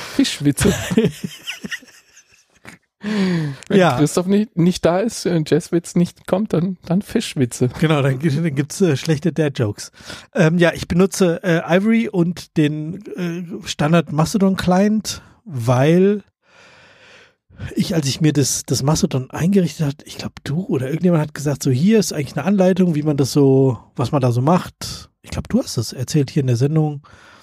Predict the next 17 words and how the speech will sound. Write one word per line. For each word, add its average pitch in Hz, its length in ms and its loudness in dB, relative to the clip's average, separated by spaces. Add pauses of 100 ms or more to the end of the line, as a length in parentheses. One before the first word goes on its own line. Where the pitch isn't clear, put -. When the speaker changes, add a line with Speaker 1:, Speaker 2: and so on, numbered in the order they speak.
(240)
Speaker 2:
Da 127 80 0
gehst 131 180 0
du 147 40 -2
erstmal, 135 380 0 (140)
wo, 135 260 -2
wo 131 100 4
man 143 160 2
auch 135 140 2
so 139 140 -2
seine 127 580 -2
Accounts 147 480 -2
von, 123 400 -4 (720)
von 135 220 -6
Twitter 151 600 2 (920)
Speaker 1:
Rüberholen 156 580 2
kann, 156 240 -2
ja. 151 160 -8